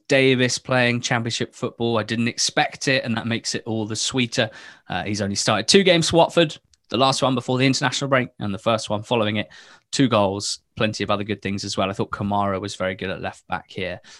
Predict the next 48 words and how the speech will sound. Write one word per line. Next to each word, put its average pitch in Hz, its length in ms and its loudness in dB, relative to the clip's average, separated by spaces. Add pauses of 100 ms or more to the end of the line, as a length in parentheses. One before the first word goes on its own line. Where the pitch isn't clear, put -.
(160)
Um, 143 240 2
when 160 240 6
I 165 100 8
saw 156 300 4
the 131 80 2
Stoke 131 320 2
starting 117 400 2
eleven, 107 420 0 (680)
I, 101 380 2 (340)
I, 101 200 -2 (160)
I 113 100 2
kn-, 117 320 4 (1400)
I'm 127 120 2
gonna 127 160 6
say 123 160 4
I 110 80 4
knew 113 260 6
this 101 180 -2
wasn't 101 220 -4
gonna 95 160 -6
go 92 200 -2
well. 82 280 -8 (480)
It, - 220 -2
it 120 180 -4
gave 120 200 4
me 113 100 4
really 120 380 4
bad 98 260 -2
vibes. 92 580 -4
Um, 104 440 0 (340)
that 131 180 0
back 135 180 0
three 135 460 4
I 117 40 -6
spoke 120 280 0
about 113 260 4
a 113 60 2
lot 120 300 4
after 110 340 0
the 104 400 -4
Reading 139 380 2
game 135 220 4
that 123 100 2
I 123 40 2
went 127 280 0
to. 120 420 0
I'm 104 160 -4
just - 320 -8